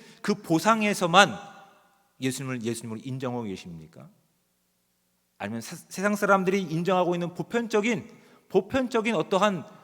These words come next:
위엄 가운데서, 권능 가운데서, 인정 가운데서, 큰 보상 가운데서 예수님을 예수님으로 인정하고 계시는 않습니까? 네, 예수님께서는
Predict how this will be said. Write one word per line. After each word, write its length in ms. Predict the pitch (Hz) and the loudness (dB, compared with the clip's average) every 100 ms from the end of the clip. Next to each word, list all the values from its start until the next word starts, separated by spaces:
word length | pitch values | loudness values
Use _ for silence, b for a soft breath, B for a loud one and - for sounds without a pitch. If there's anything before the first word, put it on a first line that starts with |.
| B - | B -10
위엄 520 | 127 165 208 220 208 | -4 0 2 2 2
가운데서, 640 | 165 139 113 98 92 95 | 0 0 0 -6 -10 -12
권능 500 | - 139 170 220 247 | -6 -2 0 0 0
가운데서, 560 | 208 170 131 110 101 110 | 2 2 2 -2 -6 -8
인정 520 | 170 196 233 262 240 | -4 -2 4 6 6
가운데서, 640 | 208 151 123 104 107 98 - _ b b b b b | 2 0 0 -6 -6 -10 -10 _ b b b b b
큰 680 | - - 294 294 214 - - _ - | -6 -2 -2 -2 -4 -10 -20 _ -2
보상 380 | 147 156 196 | 0 2 -2
가운데서 680 | 175 160 135 107 101 - 98 - b b b b | 0 2 2 -2 -8 -8 -16 -20 b b b b
예수님을 500 | 120 123 127 120 117 | -4 -4 -4 -8 -6
예수님으로 420 | 104 104 113 107 104 | -6 -6 -8 -8 -10
인정하고 400 | 123 117 113 110 | -12 -10 -10 -10
계시는 400 | 104 95 - 107 | -10 -12 -14 -14
않습니까? 520 | 80 - 82 78 - 135 208 _ _ _ _ _ _ _ _ _ _ _ | -14 -16 -20 -20 -20 -20 -20 _ _ _ _ _ _ _ _ _ _ _
네, 100 | 85 | -10
예수님께서는 840 | 95 95 92 87 85 98 156 92 | -10 -10 -12 -10 -10 -10 -10 -12